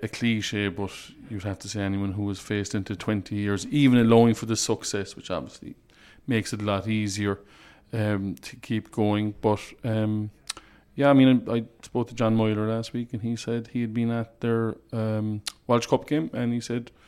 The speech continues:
Cody looked as ticked off when they lost to Wexford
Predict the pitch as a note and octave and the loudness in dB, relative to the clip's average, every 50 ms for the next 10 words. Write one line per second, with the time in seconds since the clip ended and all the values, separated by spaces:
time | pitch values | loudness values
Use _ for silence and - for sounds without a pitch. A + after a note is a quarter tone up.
0 | - - - - - - - _ _ - - A#2+ A#2 A#2 A2 A#2+ A#2 - - - | -20 -20 -20 -20 -20 -20 -20 _ _ -8 -4 -2 -2 0 0 -2 -4 -6 -8 -6
1 | - C3 A#2+ A#2 A#2 A2+ A2+ A2+ A2 G#2+ - - - - - - _ _ _ _ | -2 0 2 4 4 4 2 0 -2 -2 -4 -4 -4 -6 -8 -10 _ _ _ _
2 | _ _ _ - - C#3 C3 - - - B2+ B2+ B2 A#2+ A#2+ A#2 - - A#2+ A#2 | _ _ _ -2 0 0 0 0 4 6 8 8 8 8 6 4 2 4 4 6
3 | A#2 A#2+ A#2 A#2 B2 A#2+ A#2 A2+ - - - - - - - A#2+ A#2 A2+ A#2+ A#2 | 6 6 6 6 6 4 4 2 0 -6 -10 -12 -12 -6 -2 -2 0 0 0 -2
4 | - - - B2 A#2+ A#2+ A2+ - | -4 -6 -2 -2 0 0 -2 -4